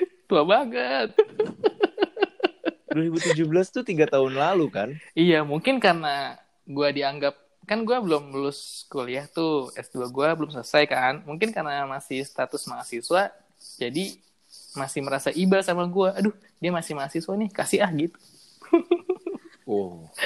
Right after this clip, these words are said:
Speaker 2: wow.
Speaker 1: Yang sebenarnya
Speaker 2: Bu-
Speaker 1: gue tuh masih, gue tuh ada rasa malu untuk menerimanya karena udah tua tadi.
Speaker 2: Kalau, kalau gue,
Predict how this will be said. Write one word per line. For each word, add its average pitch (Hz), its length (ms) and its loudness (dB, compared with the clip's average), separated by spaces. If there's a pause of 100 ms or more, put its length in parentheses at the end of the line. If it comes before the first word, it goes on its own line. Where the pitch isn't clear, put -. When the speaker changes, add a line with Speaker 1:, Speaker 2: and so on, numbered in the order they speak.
(180)
Speaker 2:
wow. - 240 2 (1400)
Speaker 1:
Yang 175 240 6
sebenarnya 180 480 4
Speaker 2:
Bu- 147 160 0
Speaker 1:
gue 208 80 2
tuh - 160 -10
masih, 185 320 -8 (100)
gue 165 220 -4
tuh 233 80 -4
ada 160 240 2
rasa 139 160 -8
malu 185 320 -2
untuk 156 160 -14
menerimanya 151 560 -8
karena 175 240 -4
udah 147 80 0
tua 139 240 -2
tadi. 170 320 -4 (160)
Speaker 2:
Kalau, 202 480 0
kalau 196 320 -2
gue, 214 240 -2